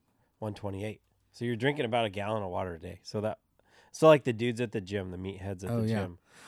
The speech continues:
Speaker 2: Well, I think
Speaker 1: Uh,
Speaker 2: that is a
Speaker 1: that's
Speaker 2: good
Speaker 1: the
Speaker 2: technique
Speaker 1: thing.
Speaker 2: for, like, filling up a milk jug and carrying that around. Like, that's your target goal. I think my goal has been to drink my sixty-four ounce,
Speaker 1: Oh.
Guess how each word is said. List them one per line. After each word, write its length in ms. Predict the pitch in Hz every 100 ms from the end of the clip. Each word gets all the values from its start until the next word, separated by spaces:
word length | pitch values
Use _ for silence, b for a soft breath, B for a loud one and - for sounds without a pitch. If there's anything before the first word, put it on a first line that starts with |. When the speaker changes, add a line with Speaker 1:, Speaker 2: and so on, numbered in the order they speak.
| B
Speaker 2:
Well, 100 | 180
I 80 | 190
think 180 | 254 208
Speaker 1:
Uh, 20 |
Speaker 2:
that 180 | 143 147
is 120 | 143
a 20 |
Speaker 1:
that's 100 | 120
Speaker 2:
good 100 | 123
Speaker 1:
the 20 | 117
Speaker 2:
technique 380 | 135 117 160
Speaker 1:
thing. 60 | -
Speaker 2:
for, 100 | 131
like, 200 | 110 104
filling 400 | - - 120 120
up 140 | 113 110
a 40 |
milk 280 | 107 113 110
jug 260 | - 85 80 - B B B -
and 80 | 104
carrying 300 | 123 117 110
that 120 | 107
around. 220 | 117 110
Like, 140 | 98 98
that's 320 | 104 104 -
your 80 | 98
target 360 | 104 92 95
goal. 360 | 95 95 80 87 -
I 80 | 107
think 140 | 110 110
my 240 | 101 110
goal 260 | 104 95 92
has 100 | 87
been 180 | 92
to 60 | 87
drink 220 | 85 95 90
my 160 | 95
sixty-four 800 | 92 - 110 - 104 - 101 95
ounce, 420 | 92 87 82 -
Speaker 1:
Oh. 320 | 104 98 85